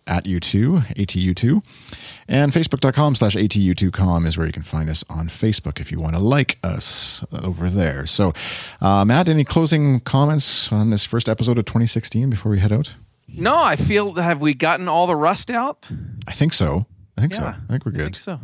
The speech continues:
Speaker 1: We're
Speaker 2: All right.
Speaker 1: back
Speaker 2: You,
Speaker 1: to
Speaker 2: and
Speaker 1: a
Speaker 2: you, and, and you did record this, right?
Speaker 1: Oh, shoot. <laughs> Crap, I knew I forgot something.
Speaker 2: The first live-only podcast in at U two history. <laughs> Hopefully the last.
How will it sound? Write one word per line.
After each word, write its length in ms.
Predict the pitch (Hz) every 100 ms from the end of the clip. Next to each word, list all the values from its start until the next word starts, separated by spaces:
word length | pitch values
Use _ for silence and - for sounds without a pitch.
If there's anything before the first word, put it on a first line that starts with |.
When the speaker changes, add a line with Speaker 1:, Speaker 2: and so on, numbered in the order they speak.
| 95 - -
Speaker 1:
We're 60 |
Speaker 2:
All 60 | 170
right. 60 | 131
Speaker 1:
back 160 | 95
Speaker 2:
You, 60 | 233
Speaker 1:
to 60 | 214
Speaker 2:
and 100 | 151
Speaker 1:
a 40 |
Speaker 2:
you, 80 | 175
and, 180 | 175 170 175
and 160 | 165
you 80 | 151
did 220 | 143 165
record 400 | 175 - 190 170
this, 220 | 95 -
right? 200 | 104 117 - _ _ _
Speaker 1:
Oh, 320 | - - - -
shoot. 540 | - - - - - - - _ _ _ _
<laughs> 240 | - - 1077 1077 - 988 - - - - _ _ -
Crap, 360 | - 92 92 82
I 60 | 87
knew 120 | 95
I 40 |
forgot 280 | 90 90 -
something. 340 | - - 98 - _ _ -
Speaker 2:
The 100 | 123
first 440 | - 151 156 -
live-only 720 | 135 127 139 139 139 139 135
podcast 680 | - 139 123 117 127 131 -
in 120 | 113
at 140 | 117 117
U 100 | 123
two 160 | 139 127
history. 440 | 147 - 101 - - - - -
<laughs> 0 | - - - - 180 151
Hopefully 320 | 143 147 147
the 60 | 131
last. 400 | 120 90 98